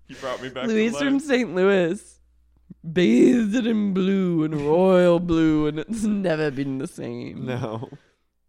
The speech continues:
Speaker 2: I hope. <laughs> Like, what's he doing? I hope that they, she redoes her apartment.
Speaker 1: Yeah, I'm, I'm happy about this. That was a cute little twist.
Speaker 2: No, I was happy about this episode.
Speaker 1: But I just love that reaction.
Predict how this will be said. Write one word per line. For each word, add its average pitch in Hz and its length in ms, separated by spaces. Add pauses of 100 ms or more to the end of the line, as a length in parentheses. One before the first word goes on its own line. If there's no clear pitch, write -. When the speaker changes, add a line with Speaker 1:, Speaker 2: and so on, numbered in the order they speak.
(180)
Speaker 2:
I 220 80
hope. 208 320
<laughs> - 40 (920)
Like, 226 160
what's - 220
he 392 100 (120)
doing? 196 520 (260)
I 180 120
hope 226 180
that 254 140
they, 226 360 (240)
she - 180
redoes 151 520
her 139 120
apartment. 131 480
Speaker 1:
Yeah, 80 40 (180)
I'm, 143 260
I'm 139 180
happy 131 360
about 101 240
this. 90 240
That 104 180
was 101 140
a 98 40
cute 90 220
little 82 180
twist. - 280
Speaker 2:
No, 175 160
I 170 100
was 180 160
happy 151 320
about 139 260
this 190 160
episode. 180 100
Speaker 1:
But 156 80
I 147 100
just 143 180
love 135 200
that 127 140
reaction. 95 680